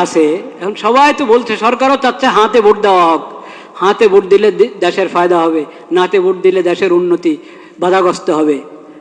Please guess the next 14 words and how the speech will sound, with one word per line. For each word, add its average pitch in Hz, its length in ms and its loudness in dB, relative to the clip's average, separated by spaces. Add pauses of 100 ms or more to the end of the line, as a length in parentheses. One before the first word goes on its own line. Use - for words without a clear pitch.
(120)
সরকারও 247 360 0
বলছে 220 240 2
হাতে 180 280 0
দিলে 180 280 0 (840)
উচিত, 214 240 -10
দেওয়া 175 240 0
উচিত, 170 280 0 (120)
উৎসাহ 214 380 -4
দিচ্ছে। 180 320 -2 (500)
অনেক 240 280 0 (160)
দলকে 220 360 2
দিয়ে 226 200 4
বলানো 214 340 2
হচ্ছে 220 260 -2